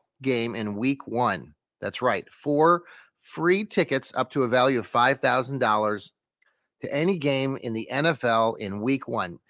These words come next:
You're a Browns fan? Great. You're gonna get four tickets to go down to see the Browns play. Or if you live out, let's see, out in Seattle or, uh, Buffalo,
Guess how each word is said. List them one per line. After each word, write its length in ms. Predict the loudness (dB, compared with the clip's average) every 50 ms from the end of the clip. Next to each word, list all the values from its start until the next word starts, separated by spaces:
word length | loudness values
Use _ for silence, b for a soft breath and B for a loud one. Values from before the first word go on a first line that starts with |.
| b b b b _
You're 100 | -8 -8
a 20 | -2
Browns 420 | 0 2 4 4 4 2 0 0
fan? 440 | -2 0 0 2 0 0 -4 -8 -14 _ _ _ _ -6
Great. 320 | 0 2 2 2 2 0
You're 160 | -2 -4 -2
gonna 160 | -2 -2 -2 -2
get 200 | -4 -6 -6 -6
four 280 | -8 -4 -2 -2 -2
tickets 360 | 0 -2 -2 -2 -2 -4 -4
to 80 | -6 -4
go 120 | -2 0
down 180 | 2 2 2 0
to 80 | -2 -4
see 140 | -6 -4
the 80 | -4 -2
Browns 400 | 0 0 2 2 2 0 -2 -4
play. 300 | -6 -4 -4 -4 -4 -6 B B B B B B 0
Or 200 | 2 2 4 2
if 160 | 0 0 -2
you 80 | -2 0
live 280 | 2 2 2 4 4
out, 280 | 2 4 4 2 2 0
let's 200 | -4 -6 -6 -4
see, 180 | 0 0 2
out 180 | 2 2 2 0
in 140 | 0 -4 -6
Seattle 720 | -10 -12 -6 -2 0 2 2 4 4 4 4 2 2 0
or, 300 | -2 -4 -4 -4 -6 -6 -12 _ _ -6
uh, 200 | -4 -4 -4 -6
Buffalo, 760 | -4 -2 -2 -2 -2 -2 0 4 6 6 6 6 4 2